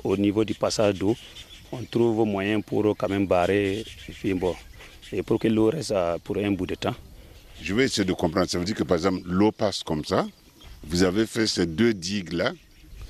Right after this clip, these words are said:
Speaker 2: donc ça conserve l'eau.
Speaker 1: Voilà, ici, c'est, on a essayé quand même de conserver l'eau à notre niveau, puisqu'on ne peut pas tout bloquer, parce que comme c'est un grand passage qui est là, nous aussi, on a essayé de bloquer.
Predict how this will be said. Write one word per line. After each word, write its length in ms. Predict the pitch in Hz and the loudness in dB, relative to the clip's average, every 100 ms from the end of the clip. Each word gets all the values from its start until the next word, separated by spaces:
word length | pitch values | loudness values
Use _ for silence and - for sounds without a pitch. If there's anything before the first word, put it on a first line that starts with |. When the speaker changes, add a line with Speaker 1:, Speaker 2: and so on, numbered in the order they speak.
| - - - | -18 -4 0
Speaker 2:
donc 300 | 98 - 82 | 2 0 -4
ça 200 | - 82 | -2 -2
conserve 500 | - 85 107 104 85 | 0 2 0 0 -4
l'eau. 140 | 76 - - - - | -8 -8 -18 -12 -2
Speaker 1:
Voilà, 220 | 104 98 | 0 2
ici, 280 | 95 - 113 | 0 0 0
c'est, 280 | 110 92 80 | 2 0 0
on 140 | 139 | -4
a 100 | 165 | -2
essayé 380 | - - 123 139 | 2 4 4 2
quand 160 | - 104 | 0 -2
même 180 | 113 110 | -2 -2
de 160 | 107 | -4
conserver 540 | - 123 - 123 113 127 | 0 0 4 2 2 -4
l'eau 240 | 120 117 | -2 -2
à 60 | 104 | -2
notre 240 | 110 113 | -4 -6
niveau, 380 | 101 87 101 113 - - - | -8 -6 -8 -10 -14 -20 -4
puisqu'on 240 | 120 131 | 2 4
ne 40 | 113 | 2
peut 120 | 123 | 2
pas 140 | 131 | 0
tout 160 | 143 127 | 0 -4
bloquer, 340 | 110 107 120 | -4 -4 -4
parce 200 | 110 107 | -4 -4
que 40 | 101 | 0
comme 200 | 131 113 | 0 0
c'est 260 | 107 104 | -2 -2
un 280 | 107 113 113 | -2 0 0
grand 220 | 104 107 | 2 0
passage 380 | - - 104 101 | -2 -4 -2 -2
qui 100 | 110 | -4
est 60 | 87 | -2
là, 200 | 107 - - - - | -2 -2 -10 -20 -2
nous 100 | 127 | 2
aussi, 160 | 123 123 | 2 2
on 140 | 113 | 0
a 100 | 101 | 0
essayé 340 | 98 107 113 113 | -2 -2 -2 -2
de 140 | 95 | -2
bloquer. 420 | 87 98 - 143 | 0 0 2 -2